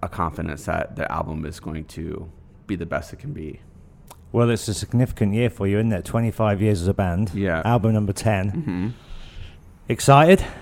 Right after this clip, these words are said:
Speaker 1: Yeah, absolutely. I mean, I think there's no better way to celebrate the twenty-fifth year than to put out an album that I think is one of our best albums. So, um, you know, people have been asking us, like, "Well, what are you gonna do to celebrate twenty-five years?" I'm like, "Well, we're gonna put out a new album."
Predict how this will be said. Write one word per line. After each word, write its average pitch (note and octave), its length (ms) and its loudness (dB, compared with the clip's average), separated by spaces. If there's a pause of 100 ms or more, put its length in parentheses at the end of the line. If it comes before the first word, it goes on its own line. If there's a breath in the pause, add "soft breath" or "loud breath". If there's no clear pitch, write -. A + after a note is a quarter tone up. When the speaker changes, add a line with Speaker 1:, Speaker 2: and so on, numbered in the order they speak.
(120 loud breath)
Speaker 1:
Yeah, A#2+ 360 6
absolutely. F2 640 0 (140)
I F#2 80 -2
mean, G2 100 2
I F#2 120 4
think G2 200 0
there's G2 220 0
no G2+ 180 4
better F#2 240 6
way F2+ 140 4
to F2+ 100 2
celebrate F2 640 0
the F#2+ 80 -4
twenty-fifth F#2 520 -4
year F2+ 260 2
than E2+ 200 -2
to D#2+ 100 -6
put - 180 2
out E2 100 2
an E2 120 -2
album D#2+ 340 0
that D#2+ 140 0
I D#2+ 100 0
think F2+ 260 -6
is E2 140 -4
one E2+ 120 -4
of D#2 60 -4
our D#2+ 120 0
best D#2+ 200 -6
albums. D#2 640 -6
So, E2 400 -6 (840 loud breath)
um, E2 340 -4
you F2+ 100 -4
know, E2 100 -4
people G2+ 360 -4
have F2+ 60 -6
been E2+ 140 -2
asking F2+ 340 -4
us, E2 140 -6
like, F2 120 -6
"Well, F2+ 140 -2
what G2 140 0
are - 20 0
you G2+ 80 0
gonna F#2 160 0
do F#2+ 100 2
to F2 60 0
celebrate E2+ 600 0 (1120)
twenty-five F#2+ 480 2
years?" E2+ 320 2
I'm E3+ 80 -2
like, D#3 100 -6
"Well, F#2 160 -2
we're G2 80 -4
gonna G2 140 -4
put A2 140 0
out G#2 120 4
a G2+ 40 0
new G2 120 0
album." F#2+ 440 -4